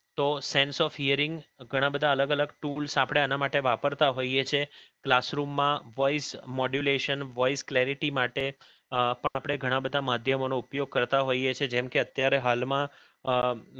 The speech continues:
તમે જોઈ રહ્યા છો કે હું, અ, માઇક્રોફોન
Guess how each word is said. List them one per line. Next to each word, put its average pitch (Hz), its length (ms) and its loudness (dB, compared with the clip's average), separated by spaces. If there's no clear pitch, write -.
તમે 131 300 -2
જોઈ 135 220 0
રહ્યા 135 180 4
છો 135 200 -4
કે 139 180 -2
હું, 135 360 -6
અ, 120 400 0
માઇક્રોફોન 143 960 -2